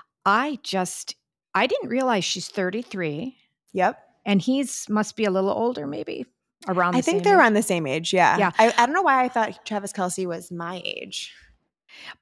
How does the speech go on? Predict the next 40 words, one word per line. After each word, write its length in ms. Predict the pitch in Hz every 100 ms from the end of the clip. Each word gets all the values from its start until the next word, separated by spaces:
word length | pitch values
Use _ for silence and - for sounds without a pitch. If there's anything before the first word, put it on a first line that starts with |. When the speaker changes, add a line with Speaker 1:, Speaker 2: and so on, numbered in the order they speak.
| - _ -
Speaker 1:
Well, 180 | 202
look 180 | 196 202
it 80 | 202
up. 220 | - - _
Uh, 320 | 202 190 180
Speaker 2:
Look 100 | 185 -
it 60 |
up. 60 | 196
Speaker 1:
but 360 | 226 208 - - _ _ _ _ _ _ _
there's 300 | 202 180 -
just 480 | - 233 247 - -
something 640 | - - 196 - 208 190 - _
different 400 | 196 - 233 226
about 380 | 208 180 165 160
this. 200 | 156 147 -
I 100 | 180
don't 180 | 170 175
know 120 | 165
what 260 | 165 170 208
it 120 | 226 -
is. 160 | 202
Speaker 2:
Thirty-four. 600 | 220 208 196 180 117 165 - _ _
Speaker 1:
Thirty-four, 560 | 165 175 233 240 247 262
so 180 | - 180
they're 160 | 165 156
around 240 | 160 165
the 60 | 156
same 340 | - 185 185
age. 220 | 175 170
So 140 | - 160
they 260 | - 196
Speaker 2:
Yeah. 180 | 202 175
Speaker 1:
are 40 |
very 440 | 165 180 170 175 175
ready. 560 | 165 160 156 147 170 _
They're 160 | 254 214
ready 460 | 160 156 151 147
to 100 | -
settle 360 | - 170 156 139
down. 220 | 170 165